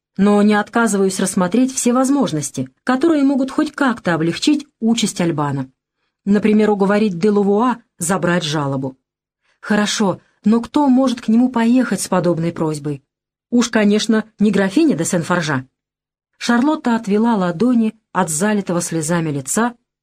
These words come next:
подняла голову и решительно заявила: "Ради того, чтобы Альбан остался в живых и на свободе, я могу поехать даже к Лавуа".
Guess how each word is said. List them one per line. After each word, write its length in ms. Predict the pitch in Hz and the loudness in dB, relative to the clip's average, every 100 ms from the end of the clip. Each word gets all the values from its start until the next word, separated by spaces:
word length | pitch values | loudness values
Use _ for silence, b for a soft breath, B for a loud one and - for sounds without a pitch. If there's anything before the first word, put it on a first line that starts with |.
| _ _ - | _ _ -4
подняла 440 | 196 202 190 185 | 0 2 2 0
голову 520 | 175 247 262 247 262 - _ | 0 2 2 0 -4 -8 _
и 140 | 214 214 | 0 2
решительно 500 | 190 214 196 180 170 | 2 -2 0 0 -2
заявила: 560 | 147 156 143 143 135 - _ | -2 -4 -4 -6 -8 -10 _
"Ради 280 | 190 208 202 | -2 0 0
того, 260 | 208 202 202 | 0 0 0
чтобы 280 | - 190 190 | 0 -2 0
Альбан 320 | 190 208 202 | 0 0 0
остался 480 | 185 - 190 185 185 | -2 -2 -2 -2 -4
в 40 | |
живых 440 | 170 190 254 254 - | -2 0 0 -2 -6
и 100 | 233 | 0
на 120 | 202 | 2
свободе, 640 | 196 185 180 233 254 160 - _ _ | 2 -2 0 0 0 -2 -6 _ _
я 200 | 190 254 | 0 2
могу 280 | 254 233 254 | 4 2 0
поехать 560 | 214 202 262 262 - _ | 2 2 2 0 -6 _
даже 320 | - 180 175 196 | -4 -2 -2 -2
к 80 | |
Лавуа". 440 | 196 190 170 147 | 0 0 0 -2